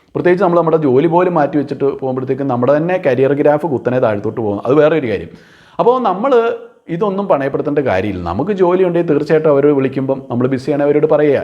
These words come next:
"ഞാനിപ്പോൾ ബിസിയാണ്, ഞാൻ പിന്നെ വിളിക്കാം." അപ്പോൾ അത് കേൾക്കണ,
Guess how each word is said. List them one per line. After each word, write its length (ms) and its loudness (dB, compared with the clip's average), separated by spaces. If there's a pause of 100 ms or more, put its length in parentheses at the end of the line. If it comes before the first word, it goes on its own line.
"ഞാനിപ്പോൾ 280 0
ബിസിയാണ്, 480 -4 (380)
ഞാൻ 120 -2
പിന്നെ 220 2
വിളിക്കാം." 340 2 (400)
അപ്പോൾ 120 -2
അത് 320 2
കേൾക്കണ, 680 -2